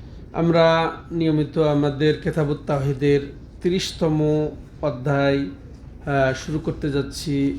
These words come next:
আজকে চৌঠা রবিউস সানি, চোদ্দোশত ছেচল্লিশ হিজরির রোজ, আহ, সোমবারে।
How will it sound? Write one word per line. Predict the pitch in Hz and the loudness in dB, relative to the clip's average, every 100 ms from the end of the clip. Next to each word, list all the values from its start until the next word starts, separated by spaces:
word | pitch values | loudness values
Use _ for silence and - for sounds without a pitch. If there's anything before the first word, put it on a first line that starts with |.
| - | -4
আজকে | 147 139 - 147 143 143 - - - - - - - - - - | -2 -2 -2 0 2 0 -6 -16 -18 -18 -16 -16 -16 -16 -16 -4
চৌঠা | - 170 160 170 | 4 4 6 4
রবিউস | 160 156 147 147 - | 6 4 4 0 0
সানি, | 175 156 147 147 147 - - | 2 2 4 2 0 -6 -8
চোদ্দোশত | 180 143 139 143 151 151 | -6 -2 0 0 0 -4
ছেচল্লিশ | - - 143 135 139 139 - | -6 -4 -2 0 -2 -2 -4
হিজরির | 135 135 135 139 139 - - - | -4 -2 2 2 0 -6 -12 -2
রোজ, | 143 135 - 147 | 0 0 -2 -4
আহ, | 139 | -4
সোমবারে। | - 143 135 127 123 | -4 -4 -2 -2 -2